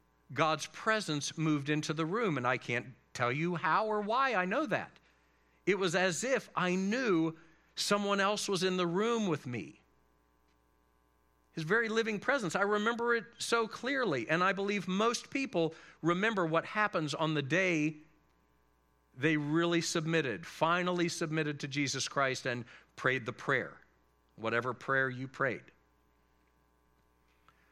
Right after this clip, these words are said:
But all of those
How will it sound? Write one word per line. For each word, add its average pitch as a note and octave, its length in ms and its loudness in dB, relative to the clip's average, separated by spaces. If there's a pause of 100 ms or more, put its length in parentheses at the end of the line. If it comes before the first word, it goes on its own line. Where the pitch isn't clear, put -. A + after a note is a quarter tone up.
(1300)
But E3 240 2
all D#4+ 280 2
of C4+ 160 -6
those G#3+ 500 0